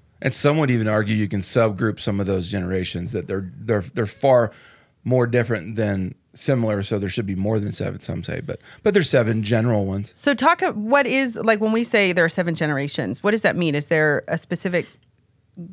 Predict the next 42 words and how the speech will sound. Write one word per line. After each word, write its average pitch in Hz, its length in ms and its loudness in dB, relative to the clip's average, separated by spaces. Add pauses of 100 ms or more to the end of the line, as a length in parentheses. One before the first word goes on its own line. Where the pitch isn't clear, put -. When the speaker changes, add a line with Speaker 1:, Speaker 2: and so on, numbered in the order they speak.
(220)
Speaker 2:
time 190 460 2
frame 233 520 0
with 240 280 -2 (100)
each 214 320 -4
generation? 214 580 2
And 202 160 2
then 196 140 2
I 185 140 0
would 226 200 0
love 175 120 2
for 185 100 -6
you 160 140 -2
to, 160 160 -4
like, 147 260 -2 (240)
walk 160 360 -6
through 170 240 -6
them 165 380 -6 (120)
if - 200 -8
you - 60 -6
want. - 100 -2
Speaker 1:
Yeah, 175 220 2
d-, 127 160 -6
uh, - 280 0
so 139 440 2
most 156 400 2
of 165 100 4
us, 120 340 0 (480)
uh, 104 300 4 (120)
I 135 60 0
think 233 200 0
nowadays 120 440 4
it's 107 80 -4
become 131 260 0
a 107 60 -2
bit 123 160 2
more 113 140 0
popular 107 540 -2 (300)
to 127 80 -2
even 110 240 0
think 139 200 0
about 113 300 4
and, 107 260 -4